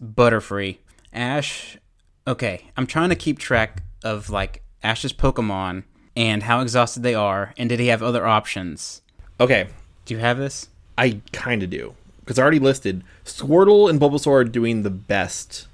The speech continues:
Speaker 2: of the group.
Speaker 1: Yes.
Speaker 2: 'Cause Pidgeotto's out and Pikachu's on, on death's door.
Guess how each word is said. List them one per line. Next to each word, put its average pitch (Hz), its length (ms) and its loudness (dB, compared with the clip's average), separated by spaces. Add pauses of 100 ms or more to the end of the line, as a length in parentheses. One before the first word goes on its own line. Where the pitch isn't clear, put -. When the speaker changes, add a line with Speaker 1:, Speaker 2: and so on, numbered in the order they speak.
(280)
Speaker 2:
of 101 140 -6
the 101 80 -2
group. 87 340 -8
Speaker 1:
Yes. - 500 -8 (380)
Speaker 2:
'Cause - 140 -2
Pidgeotto's 156 480 4
out 127 300 0
and 107 100 -8
Pikachu's 113 580 -2 (200)
on, - 220 -8
on 120 200 -2
death's 113 280 2
door. 92 460 -2